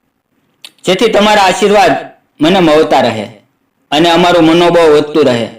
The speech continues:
મિત્રો, મિતેશ એક નાનકડા ગામમાં પોતાની મમ્મી સાથે રહેતો હતો. તેના બીજા ત્રણ મોટા ભાઈઓ હતા, પરંતુ લગ્ન પછી બધા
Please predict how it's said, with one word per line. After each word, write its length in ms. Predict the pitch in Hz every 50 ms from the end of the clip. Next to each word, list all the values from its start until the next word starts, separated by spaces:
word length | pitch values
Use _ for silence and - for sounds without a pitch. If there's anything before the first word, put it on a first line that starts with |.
| - _ _ _ _ _ _ _ _ _ _ _ _ _ _ _ _ _ _ _ _ _ _ _ _ _ _ -
મિત્રો, 280 | 147 180 190 254 233 233
મિતેશ 440 | 220 202 196 202 247 233 226 226 233
એક 140 | 220 202
નાનકડા 440 | 190 175 180 202 214 214 214 208 208
ગામમાં 420 | 190 180 175 190 202 202 196 196 180
પોતાની 340 | 180 180 180 196 196 196
મમ્મી 320 | 180 165 165 170 175 180 180
સાથે 320 | - 180 170 - 180 160
રહેતો 360 | 147 151 147 143 - 139 127
હતો. 400 | 117 - - 117 104 117 113 - _ _ _ _ _ _ _ _ _ _ _ _ _ _ _ _ _ _ _ _ _ _ _ _ _ _ -
તેના 200 | 160 165 180 170
બીજા 320 | 160 160 160 143 143 135 135
ત્રણ 240 | 135 160 165 165
મોટા 320 | 160 156 156 156 156 160 151
ભાઈઓ 380 | 135 143 143 143 147 147 135
હતા, 380 | 139 135 135 123 113 113 117 113 - _ _ _ _ _ _ _ _ _ _ _ _ _ _ _ _ _ _ _ _ _ _ _ _ -
પરંતુ 320 | 170 196 208 214 208 208
લગ્ન 300 | 190 185 190 190 208 208
પછી 280 | 190 170 190 185 - 196
બધા 600 | 160 165 170 165 180 180 147 120 123 139 123 -